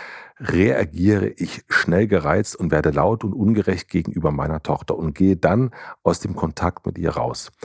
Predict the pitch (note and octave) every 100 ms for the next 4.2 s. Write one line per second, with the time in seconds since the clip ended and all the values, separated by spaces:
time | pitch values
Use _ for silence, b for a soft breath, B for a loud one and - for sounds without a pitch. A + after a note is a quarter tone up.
0 | B B B - G#2 - G#2+ C#3 D#3 -
1 | - F2+ G2+ A#2 F2+ - E2 E2+ F#2 E2+
2 | D#2+ E2+ - E2+ D2+ E2 - - - -
3 | - B B - E2 D2+ D#2+ - - -
4 | -